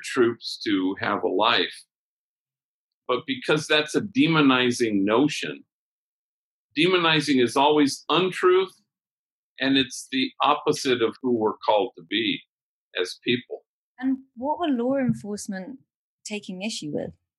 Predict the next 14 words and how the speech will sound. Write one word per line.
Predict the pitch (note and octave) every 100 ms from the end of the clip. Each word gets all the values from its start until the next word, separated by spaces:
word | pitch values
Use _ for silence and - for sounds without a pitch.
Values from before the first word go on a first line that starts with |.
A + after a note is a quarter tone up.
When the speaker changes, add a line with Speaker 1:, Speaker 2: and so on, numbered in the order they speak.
| _ _ _ _ _ _ _ -
Speaker 1:
Well, | D3+
again, | D3+ C#3 F#3+ A#3+ D#3+ C#3
you |
know, | D3+ D3+ D3
if | C#3+ D3 - _ -
the | C3
gang | C3 D#3+ G3
member | F3 C3+
was | C3 A#2
the | A#2
enemy | A#2 D3 D#3 G2 F2 G#2 _ _ _ _ _ _
and, | A2+ A#2 A#2
and | A#2+ A2+
the | G#2+